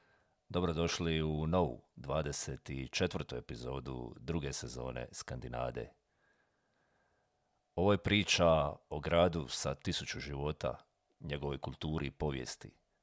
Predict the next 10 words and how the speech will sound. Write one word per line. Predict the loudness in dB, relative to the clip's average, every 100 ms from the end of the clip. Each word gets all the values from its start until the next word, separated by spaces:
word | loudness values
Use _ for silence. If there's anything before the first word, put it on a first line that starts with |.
| _ _
Grad | -2 6 6 6 0 -12 -12 -14 _ -6
koji | 0
nije | 2 4 4
onakav | 2 -2 0 -2 -4 -12
kako | -8 -6
ga | -4
često | -2 -2 -2 -4 -6
zamišljamo, | -4 -4 -4 -6 -8 -10 -12 -16 _
ne | -6 0
onakav | 2 2 2 4 4 2